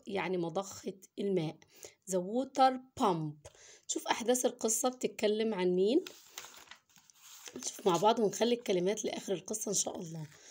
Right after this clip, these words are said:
شايفين الراجل الطيوب ده اللي موجود على الجرار بتاعه؟ ده اسمه عم عبد العظيم. عم عبد العظيم هو بطل القصة بتاعتنا النهاردة.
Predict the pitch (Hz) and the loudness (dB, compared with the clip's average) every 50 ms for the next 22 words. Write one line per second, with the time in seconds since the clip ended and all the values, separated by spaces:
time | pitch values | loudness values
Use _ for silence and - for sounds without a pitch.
0 | - - - - - 214 - - 208 208 202 190 196 214 202 214 208 196 196 - | -20 -14 -10 -10 -8 -6 -2 0 2 4 4 4 2 2 0 0 -2 -4 -4 -4
1 | - - 185 180 185 214 226 208 214 190 220 208 202 208 202 196 196 185 190 233 | -2 0 0 2 2 0 -2 -4 -2 0 0 2 2 2 2 2 4 4 4 2
2 | 240 240 208 214 214 214 214 208 190 202 208 202 233 240 226 226 233 226 277 262 | 2 2 0 0 0 -2 -2 -2 0 0 2 2 2 2 2 0 -2 2 2 4
3 | 254 262 277 311 330 - - 185 - - - - - 226 220 - - - 208 226 | 4 4 2 -2 -4 -6 -4 -4 0 0 0 0 0 -2 -4 -4 -4 -2 0 2
4 | 247 254 254 240 233 233 233 - 240 226 220 214 214 208 - 190 170 165 160 160 | 4 4 4 2 0 0 0 2 2 2 2 0 -2 -2 0 0 0 0 0 -4
5 | - - - - - - - 240 262 302 294 277 269 214 202 214 214 208 208 202 | -8 -16 -20 -20 -20 -6 0 4 6 6 6 6 4 2 0 0 2 0 0 0
6 | 233 240 262 262 247 233 202 180 196 202 202 233 214 202 190 - - 226 - - | 0 0 0 0 2 2 2 2 2 0 2 2 0 0 0 -2 -4 -4 -4 -4
7 | - 220 - - - 190 185 196 196 202 196 196 196 196 190 185 175 165 160 151 | -4 -6 -6 -4 -2 0 0 0 0 0 0 2 2 0 -2 -2 -2 -2 -4 -4
8 | 139 156 | -4 -6